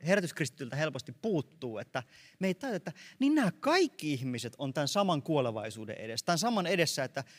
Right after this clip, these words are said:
vitsi kun ei tiedä, että niinku mikä virus seuraavaksi mutatoituu ja niinku mi-, meneekö työpaikka alta, että kaikki on siinä.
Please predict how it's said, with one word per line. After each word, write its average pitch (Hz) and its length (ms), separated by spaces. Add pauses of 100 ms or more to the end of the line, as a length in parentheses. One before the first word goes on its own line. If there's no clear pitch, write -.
(120)
vitsi 170 200
kun 151 140
ei 147 80
tiedä, 147 320
että 123 160
niinku 131 260
mikä 147 500
virus 131 280
seuraavaksi 127 500
mutatoituu 131 800
ja 110 120
niinku 156 300 (200)
mi-, 151 240
meneekö 143 380
työpaikka 127 580
alta, 127 360
että - 140
kaikki 294 420
on 135 140
siinä. 110 400